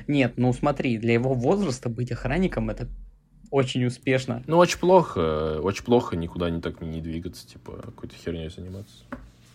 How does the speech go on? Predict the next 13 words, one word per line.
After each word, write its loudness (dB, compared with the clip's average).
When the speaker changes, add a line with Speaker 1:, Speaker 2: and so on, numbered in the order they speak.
Speaker 1:
Ну, 4
ему, 2
типа, 0
позволительно, 2
он -2
бабки -2
получает, -2
типа, -8
развёл 0
своих -4
же -4
родителей, -6
типа, -10